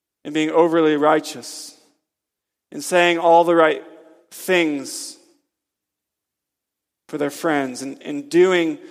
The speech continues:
just a little wickedness here, saying it's, it's fine, forgetting that their life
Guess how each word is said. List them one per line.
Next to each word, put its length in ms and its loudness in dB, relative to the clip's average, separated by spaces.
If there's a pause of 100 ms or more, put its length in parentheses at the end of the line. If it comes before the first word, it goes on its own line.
(140)
just 220 -6
a 40 0
little 320 4
wickedness 500 0
here, 460 0 (1300)
saying 340 0
it's, 280 -12 (140)
it's 160 -18
fine, 380 -12 (1080)
forgetting 460 0
that 120 -2
their 160 2
life 400 2